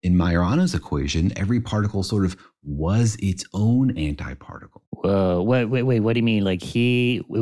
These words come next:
Speaker 2: did, did he know about Dirac's work, or was he working independently?
Speaker 1: He knew about Dirac's work. It was famous, but he was just like, "Well, let's see what else we can do." Also, you know, the communication between folks back then in the thirties wasn't nearly as tight as it is today. People don't just, like, post their papers on the internet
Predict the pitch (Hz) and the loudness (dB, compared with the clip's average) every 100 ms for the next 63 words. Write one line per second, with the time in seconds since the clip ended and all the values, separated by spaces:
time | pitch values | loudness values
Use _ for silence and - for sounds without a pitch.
0 | 110 120 104 110 101 95 104 131 135 135 | 0 0 0 0 2 2 2 2 0 -2
1 | 123 120 120 117 104 139 302 214 127 107 | 0 0 -2 -4 -2 0 0 0 0 0
2 | 104 95 92 90 85 90 - 113 180 220 | 0 0 0 -2 -4 -4 -4 0 2 2
3 | 294 311 - _ 139 160 151 101 78 82 | 0 0 -4 _ 0 2 2 2 0 0
4 | 76 73 - 78 76 - 104 104 92 101 | -2 -2 -6 -4 -4 0 0 0 0 0
5 | 73 76 - 87 92 90 95 98 95 104 | -2 -6 -8 -2 0 0 -2 -2 0 0
6 | 107 110 - 117 113 92 95 - 95 90 | 0 -2 -2 0 2 2 0 0 0 0
7 | 76 67 87 67 69 - - 135 143 139 | -4 0 0 0 -4 -12 -6 -2 0 2
8 | 107 117 101 110 143 165 - 120 110 101 | 2 4 2 2 2 2 2 0 2 2
9 | 90 95 82 82 80 - 80 - 80 76 | 2 0 0 -2 -6 -6 -8 -4 -4 -2
10 | 71 82 76 73 69 80 80 - 76 71 | -4 -4 -2 -2 -2 -2 -2 -2 -2 -2
11 | 76 69 - - 87 82 78 69 73 76 | -2 -4 -8 -6 -6 -4 -6 -4 -2 -4
12 | - 76 71 67 107 92 87 80 78 73 | -2 -2 -2 0 0 2 2 0 -2 -4
13 | - 92 82 76 73 87 73 80 71 73 | -4 -2 -2 -4 -6 -6 -4 -4 -2 -2
14 | 78 80 71 65 | -2 -2 -4 -4